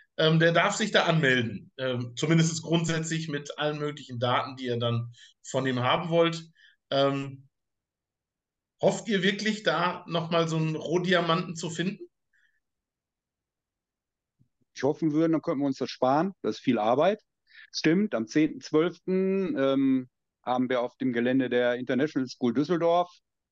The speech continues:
Speaker 2: unser Combine. Ähm, ist übrigens genau derselbe zehnte Dezember, wie er im letzten Jahr war, war also halt
Speaker 1: Okay.
Speaker 2: exakt demselben Datum. Ähm,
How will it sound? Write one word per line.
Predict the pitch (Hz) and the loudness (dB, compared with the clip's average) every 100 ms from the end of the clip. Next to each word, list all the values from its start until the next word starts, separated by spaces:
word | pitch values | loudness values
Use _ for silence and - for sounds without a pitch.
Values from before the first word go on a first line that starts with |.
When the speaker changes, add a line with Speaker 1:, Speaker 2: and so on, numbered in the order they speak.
| _ _ | _ _
Speaker 2:
unser | 135 120 110 | -4 -2 2
Combine. | 151 190 196 208 220 220 _ _ | 2 4 2 4 2 -2 _ _
Ähm, | 139 147 147 147 147 143 139 | 0 2 2 2 2 0 -6
ist | - 135 | -10 -6
übrigens | 139 139 147 - | -4 0 -2 0
genau | 135 135 160 190 202 - | 0 2 2 2 0 -4
derselbe | 135 139 131 135 123 131 170 180 180 | -2 0 0 0 2 2 2 0 -2
zehnte | - 175 175 147 | 0 0 2 2
Dezember, | 147 160 160 143 123 | 2 2 0 0 0
wie | 120 | -2
er | 107 | 0
im | |
letzten | 117 - - 160 | -4 -4 -4 2
Jahr | 185 | 4
war, | 165 175 202 | 6 4 4
war | 120 | 2
also | 117 117 120 | 0 2 2
halt | 113 | 0
Speaker 1:
Okay. | - | -2
Speaker 2:
exakt | 117 175 170 | -2 -2 0
demselben | 143 131 131 139 | 0 2 4 2
Datum. | 131 147 - 220 240 _ - - _ | 2 0 2 0 0 _ -20 -20 _
Ähm, | - 151 151 151 147 143 | 0 2 4 4 2 0